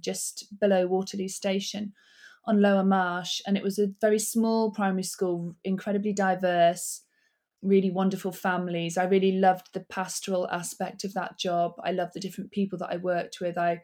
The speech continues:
felt like someone who'd come from a very white, fairly middle class town in Yorkshire. It was a, it was just a breath of fresh air, really, to be immersed in so many different ways of thinking and living.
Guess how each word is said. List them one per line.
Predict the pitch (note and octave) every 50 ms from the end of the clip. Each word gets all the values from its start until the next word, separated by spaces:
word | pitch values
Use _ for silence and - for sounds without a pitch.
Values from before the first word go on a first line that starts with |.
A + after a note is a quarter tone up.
| _ _ _ _ _ _ _ _ _ _ _
felt | - - A3+ G3+ F3 G3
like | F#3+ G3
someone | - A3 G3+ G3 F#3+
who'd | G3+ G3 G3 -
come | - - F#3+ F#3 F#3
from | F#3 - G3 F#3+
a | F#3 F3+
very | F#3+ F3+ F3+ F3+ F3+ F3+ F3 F3+ E3+ - - _ _ _ _ _
white, | _ - - F3+ F3 E3+ F#3 F3+ F3 E3+ E3+ E3+ E3+ - -
fairly | - - - F#3+ F3+ F3 E3+ F3+
middle | F3+ F3 E3+ F3+ F3+ E3+
class | - - - F#3 E3+ E3 F3 E3+ - - - - - _ _ _ _ _ _ _ - -
town | - - G3 F#3 F3 F3 F3 F3
in | F3 F3+
Yorkshire. | F3+ F#3 F#3 F3 - - - - - F3 E3+ F3+ - - -
It | - F3+ - -
was | F3+ E3+ -
a, | F3 E3+ E3+ E3+ E3+ E3+ _ _ _ _ _ _ - _ - _ _ _ _ _ _ _ _ _ -
it | - F#3+ -
was | - F#3+ F3+ -
just | - G3 F#3 - -
a | F#3+
breath | F3 - F#3 F#3 -
of | G3 F#3+
fresh | - - F#3 F#3 F#3 -
air, | G3 F#3+ F#3 F#3 F3+
really, | F#3 F#3 F3 F3
to | E3+ F#3+
be | G3 F#3+
immersed | F3+ F#3 F3+ F3 E3+ F3 F#3 - - -
in | F#3+ F#3 F3+
so | E3+ - F#3+ F3+
many | F3+ F#3 F3+ F3+
different | E3+ F3 F3 - - - F#3 F3 E3+ E3 D#3+ - _ _ _ _ _ -
ways | - G3 F#3 F3+ F3+ F3+ E3+ -
of | F3 E3+
thinking | - - G3+ F#3 F3+ F3+ F3 - G3 F3+ F3+ E3+
and | - F3+ F3+ F3+
living. | F3 F3 E3+ F3 F3 E3+ E3+ E3+ E3+ E3+ F3+ G3 -